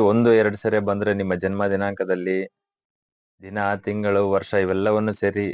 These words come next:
ಎಲ್ಲಾ ಕಡೆ ನಿಮ್ಮ ಜನ್ಮ ದಿನಾಂಕದಲ್ಲಿ ಒಂದು ಎರಡು ಸರಿ ಬಂದ್ರೆ ನೋಡಿ, ಇಂತಹ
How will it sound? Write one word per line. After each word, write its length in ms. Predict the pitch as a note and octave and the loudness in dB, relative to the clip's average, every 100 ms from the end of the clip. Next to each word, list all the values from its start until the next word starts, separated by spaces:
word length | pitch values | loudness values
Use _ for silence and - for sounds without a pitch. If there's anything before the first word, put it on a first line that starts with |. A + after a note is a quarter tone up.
| F#2+ | -4
ಎಲ್ಲಾ 180 | G2 G#2 | -2 -2
ಕಡೆ 280 | G#2 G2+ G2+ _ _ _ _ _ | -2 0 -2 _ _ _ _ _
ನಿಮ್ಮ 180 | F#2 F#2+ | -20 -16
ಜನ್ಮ 300 | F2+ F#2+ G#2 | -10 -8 -6
ದಿನಾಂಕದಲ್ಲಿ 640 | G#2 G#2 G2+ G2 G2 F#2+ G2 | -2 -2 -2 -4 -4 -2 -2
ಒಂದು 300 | F#2 G#2+ G#2+ F#2+ | -2 -2 0 2
ಎರಡು 180 | G2 - | 0 -2
ಸರಿ 180 | G#2+ G2+ F#2+ | -4 -2 -2
ಬಂದ್ರೆ 280 | G2 F#2+ F#2+ - _ _ _ _ _ _ _ _ _ | -4 -2 -2 -4 _ _ _ _ _ _ _ _ _
ನೋಡಿ, 140 | F#2+ G#2 | -10 -8
ಇಂತಹ 300 | G2+ G#2 | -4 -2